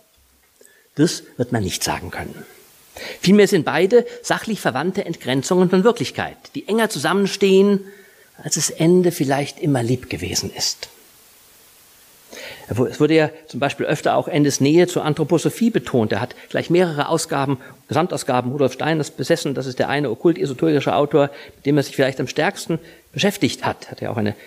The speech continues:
Waldorfschule besucht. In dem Michael Ende Lesebuch, weltliterarischer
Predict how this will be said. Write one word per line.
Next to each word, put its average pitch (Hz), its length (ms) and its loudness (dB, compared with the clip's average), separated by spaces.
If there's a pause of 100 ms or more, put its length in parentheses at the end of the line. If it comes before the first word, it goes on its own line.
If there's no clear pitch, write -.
Waldorfschule 139 640 2 (280)
besucht. 151 460 0 (1040)
In 110 180 0 (280)
dem 131 80 4
Michael 151 260 2
Ende 139 420 2
Lesebuch, 165 600 2
weltliterarischer 120 840 0